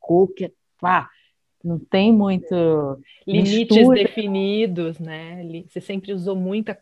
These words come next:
Speaker 2: cor, muita mistura, mas cada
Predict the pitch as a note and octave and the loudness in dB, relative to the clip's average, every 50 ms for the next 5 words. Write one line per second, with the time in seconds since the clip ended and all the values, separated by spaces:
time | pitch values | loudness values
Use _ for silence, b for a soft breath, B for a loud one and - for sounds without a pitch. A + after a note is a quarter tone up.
0 | _ - - - A3 G#3+ A3+ A#3+ C4+ B3+ A3+ A3 B3 C4+ C#4 - D4 C4 B3+ A#3+ | _ -8 -2 2 4 6 6 6 4 2 0 -2 -2 -4 -6 -6 -6 -6 -6 -10
1 | - - - _ - B3 B3+ C#4 D4 D4+ C#4+ C#4 C#4 C4+ A#3+ - - - - B3 | -12 -14 -18 _ -10 -8 -4 -2 -2 -2 -2 -2 -6 -8 -10 -12 -16 -12 -8 -8
2 | A#3+ A3 B3 A3+ A3 | -6 -4 -6 -8 -8